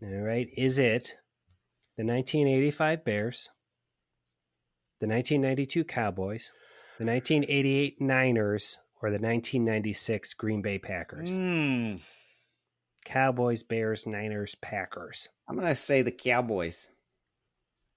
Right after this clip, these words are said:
Speaker 2: Won it the next year. Won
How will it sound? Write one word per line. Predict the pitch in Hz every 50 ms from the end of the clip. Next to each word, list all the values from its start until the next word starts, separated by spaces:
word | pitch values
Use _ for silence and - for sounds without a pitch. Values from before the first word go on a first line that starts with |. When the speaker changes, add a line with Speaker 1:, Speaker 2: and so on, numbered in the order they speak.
| _ _ _ _ _ _ _ _ _
Speaker 2:
Won | - 101 101 110 123 135 143
it | 151 - -
the | 110 104
next | 107 113 117 - - - - - -
year. | 107 107 107 101 92 92
Won | 90 101 113 120 123 123 117 113 -